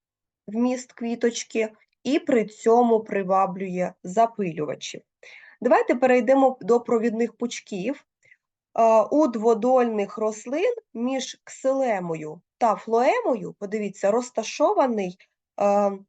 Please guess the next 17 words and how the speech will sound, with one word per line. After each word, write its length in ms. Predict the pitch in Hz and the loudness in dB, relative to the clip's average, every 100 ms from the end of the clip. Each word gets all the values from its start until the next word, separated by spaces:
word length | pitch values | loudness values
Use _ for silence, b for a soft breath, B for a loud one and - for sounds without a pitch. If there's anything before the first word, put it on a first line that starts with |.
| _ | _
шар 500 | - - 247 262 277 - _ _ _ _ | -16 -2 2 2 0 -10 _ _ _ _
камбію, 640 | 240 208 185 156 147 135 151 _ _ _ _ _ | -2 -2 -2 -10 -12 -12 _ _ _ _ _ _
на 200 | 240 330 | 0 2
відміну 540 | 392 208 196 254 262 208 | 2 -2 0 2 2 0
від 260 | 202 247 _ | 0 -4 _
однодольних, 960 | 208 214 175 180 180 269 440 302 254 - | 2 2 2 -4 2 4 4 2 -2 -6
у 140 | 214 | -4
яких, 420 | 208 208 254 247 - | -4 -6 -12 -12 -12
е, 120 | 196 | -10
є 320 | 185 202 208 - _ _ _ _ - | -6 0 0 -2 _ _ _ _ -20
ксилема 640 | - 226 226 208 185 175 | 2 4 6 4 4 0
та 160 | 202 | -2
флоема, 540 | 208 240 285 403 294 220 | -4 0 4 4 2 0
але 260 | 202 202 240 | 0 -2 -2
не 160 | 214 | -4
бачимо 560 | 196 196 208 - 185 175 | -4 -4 -6 -10 -8 -8
ми 260 | 180 202 | -4 -6